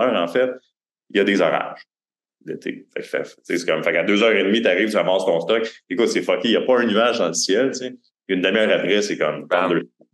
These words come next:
Speaker 1: c'est fou.
Speaker 2: Ouais.
Speaker 1: Fait que là, euh, il arrive. C'est que c'est passé. Comment ça que la clôture n'a pas avancé, tu sais ? Fait que là, euh, Ronnie dit, « Ah, il dit, il fait trop chaud, ta, ta, ta, ta, ta. » Fait que là,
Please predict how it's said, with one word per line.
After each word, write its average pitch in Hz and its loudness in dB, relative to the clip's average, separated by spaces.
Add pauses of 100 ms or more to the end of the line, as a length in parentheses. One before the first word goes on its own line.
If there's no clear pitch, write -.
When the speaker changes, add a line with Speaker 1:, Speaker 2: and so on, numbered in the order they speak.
(140)
Speaker 1:
c'est - -8
fou. - -12
Speaker 2:
Ouais. - -4
Speaker 1:
Fait - -4
que 87 0
là, 110 4
euh, 85 2 (640)
il 92 -2
arrive. 82 -2 (1500)
C'est - -14
que - -10
c'est - -2
passé. 135 0 (600)
Comment 85 0
ça - 0
que 151 -4
la 98 2
clôture - -2
n'a 92 0
pas 90 0
avancé, 87 -2
tu - -16
sais ? - -20 (680)
Fait 73 -10
que 85 -4
là, 87 2
euh, 76 2
Ronnie 82 -2
dit, « 80 -4
Ah, 139 -4
il - -10
dit, 101 -14
il - -12
fait 117 -2
trop 104 -2
chaud, 120 0
ta, 117 -6
ta, - -10
ta, 110 -16
ta, - -20 (220)
ta. » 92 -4
Fait - -20
que - -8
là, - -4